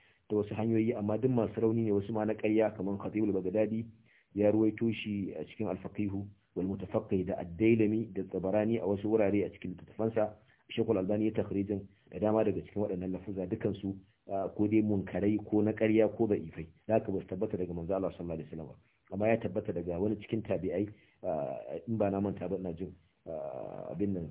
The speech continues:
da, da, ya tabbata amin daga, daga Al-Hasan Al-Basri, na'am. Daga Al-Hasan Al-Basri rahim-, rahmatullahi alaihi.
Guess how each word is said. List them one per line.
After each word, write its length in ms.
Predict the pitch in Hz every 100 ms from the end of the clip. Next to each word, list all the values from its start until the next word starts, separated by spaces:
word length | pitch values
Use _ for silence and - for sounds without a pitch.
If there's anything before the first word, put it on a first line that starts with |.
| -
da, 80 | 90
da, 200 | 95 90
ya 140 | 101 107
tabbata 380 | 101 98 101
amin 160 | 80 95
daga, 220 | 87 85
daga 280 | 82 85 85 82
Al-Hasan 380 | 87 104 113 95
Al-Basri, 360 | 87 80 73
na'am. 200 | 92 80 - _ _ _ _ - -
Daga 180 | 92 87
Al-Hasan 280 | 82 87 98
Al-Basri 400 | 82 87 82 82 - 98
rahim-, 260 | 85 82 92
rahmatullahi 640 | 90 90 87 85 87 82
alaihi. 240 | - 82